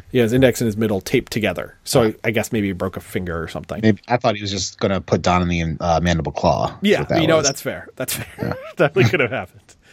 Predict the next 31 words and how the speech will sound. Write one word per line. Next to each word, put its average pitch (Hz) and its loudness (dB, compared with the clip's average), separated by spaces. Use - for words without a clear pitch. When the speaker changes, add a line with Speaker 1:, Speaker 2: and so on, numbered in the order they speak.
Speaker 1:
Um, 135 2
but 180 6
I, 175 4
I, 147 4
I 156 4
thought, 156 4
you 139 -6
know, 120 -2
uh, 113 -2
Andrade 156 2
is 143 4
a, 127 -2
is 131 -6
a 131 -6
great 143 0
pickup. 202 2
Big 269 4
asterisks 262 2
on 147 -2
this, 123 -6
though. 113 -8
I 101 -8
don't 127 -2
know - 0
if 147 0
you 143 0
heard 143 4
this. 113 -4
Um, 113 -2
Wrestling 151 2
Inc 143 0